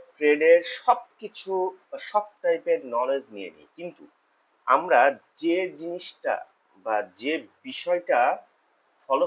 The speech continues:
করলে আমরা always একজন প্রফিটেবল ট্রেডার হিসেবে মার্কেটে পারফর্ম করতে পারবো, সেই বিষয়টাই ফাইন্ড আউট করা কঠিন হয়ে যায়। সেটা হচ্ছে একটা পারফেক্ট ট্রেডিং স্ট্র্যাটেজি। আমি মূলত ট্রেডিং স্ট্র্যাটেজি নিয়েই কথা বলবো যে কোন ট্রেডিং স্ট্র্যাটেজিটা আপনাকে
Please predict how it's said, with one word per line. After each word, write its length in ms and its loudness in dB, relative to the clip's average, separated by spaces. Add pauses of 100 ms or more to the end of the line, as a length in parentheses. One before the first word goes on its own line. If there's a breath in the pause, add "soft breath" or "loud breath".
করলে 220 2 (280)
আমরা 300 0 (600)
always 340 2
একজন 180 -8 (120)
প্রফিটেবল 500 -2 (100)
ট্রেডার 320 2
হিসেবে 280 -2 (200)
মার্কেটে 320 -4 (120)
পারফর্ম 400 0
করতে 260 -12
পারবো, 220 -2 (800)
সেই 180 0 (120)
বিষয়টাই 500 0 (440)
ফাইন্ড 240 0
আউট 180 4
করা 180 2
কঠিন 280 -8
হয়ে 140 -10
যায়। 200 -4
সেটা 220 -10
হচ্ছে 180 -6
একটা 140 0 (160)
পারফেক্ট 380 0
ট্রেডিং 220 0 (140)
স্ট্র্যাটেজি। 460 -10 (500)
আমি 160 -2
মূলত 180 -2 (120)
ট্রেডিং 220 2 (140)
স্ট্র্যাটেজি 440 -2
নিয়েই 240 -2
কথা 180 -2
বলবো 200 -6
যে 60 -12 (120)
কোন 160 -2 (200)
ট্রেডিং 260 -2 (160)
স্ট্র্যাটেজিটা 560 0 (200)
আপনাকে 360 -6